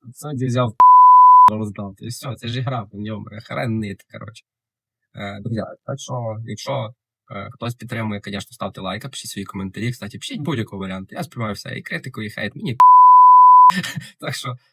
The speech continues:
ну, пишіть свою думку, коментарі, розберемося, може щось, е, як то кажуть, не так. Але я думаю, коли є отакі б-, безплатні платформи, на які можна зайти і бігати, а ще за такими удобствами, як Л Б, і, повірте, цю гру вже грають далеко не діти, які хочуть щось нове.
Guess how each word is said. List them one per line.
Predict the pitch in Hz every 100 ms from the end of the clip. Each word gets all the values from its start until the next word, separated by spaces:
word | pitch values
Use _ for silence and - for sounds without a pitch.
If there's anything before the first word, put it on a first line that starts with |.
| -
ну, | 113 104 -
пишіть | 202 214
свою | - 180
думку, | 156 170 170 139
коментарі, | 139 135 127 123 135 127 107
розберемося, | 101 98 107 110 113 -
може | - 95
щось, | - 110 - -
е, | - -
як | -
то | -
кажуть, | - 95 -
не | 95
так. | 101 95
Але | - -
я | 127
думаю, | 131 117 110 104 98 113 -
коли | - 110 101
є | 98 101
отакі | 95 - 98
б-, | 95 87 85 - -
безплатні | 107 110 104 101
платформи, | 101 - 117 117 98
на | 95
які | - 98
можна | 101 101
зайти | 101 98 95 95
і |
бігати, | 98 107 104 - -
а |
ще | 98 101
за | 98
такими | _ 98 98
удобствами, | 101 101 _ - 90
як | 92
Л | 95
Б, | 98 113 120 _ _ _ _
і, | 101 101 98
повірте, | 107 104 101 - 78 -
цю | - 104
гру | 113
вже | 107 98
грають | 98 92 90 90
далеко | 110 104 104
не | 101
діти, | 117 127
які | 92 - -
хочуть | - 87 -
щось | 92 104
нове. | 98 87 101